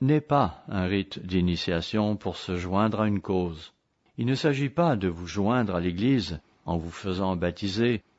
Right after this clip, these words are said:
parce que vous avez atteint dix-huit ans. Ce n'est pas qu'il serait inconvenable de penser ainsi, mais il faut aller au-delà. Oui, il ne suffit pas de dire, « Bon, à présent que j'ai un certain âge,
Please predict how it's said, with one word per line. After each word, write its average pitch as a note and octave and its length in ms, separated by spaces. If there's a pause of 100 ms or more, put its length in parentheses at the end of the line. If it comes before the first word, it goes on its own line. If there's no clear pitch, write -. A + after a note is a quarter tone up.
parce D3 340
que - 120
vous G2 240
avez F#2 160
atteint G#2+ 320
dix-huit G2+ 420
ans. G2+ 240 (360)
Ce - 180
n'est F2 160
pas A2 240
qu'il E2+ 180
serait F2+ 540
inconvenable E2+ 880 (100)
de F2 140
penser E2+ 400
ainsi, F2+ 420 (320)
mais G2 380
il G2+ 140
faut G#2 200
aller F#2 320
au-delà. A2+ 540 (320)
Oui, A2+ 260 (220)
il B2 100
ne C3+ 60
suffit C#3 340
pas - 180
de A2 120
dire, « A2 300 (300)
Bon, D3 240 (200)
à A2+ 80
présent B2+ 480
que G2 180
j'ai F#2 160
un F#2 140
certain F#2+ 420
âge, B2+ 380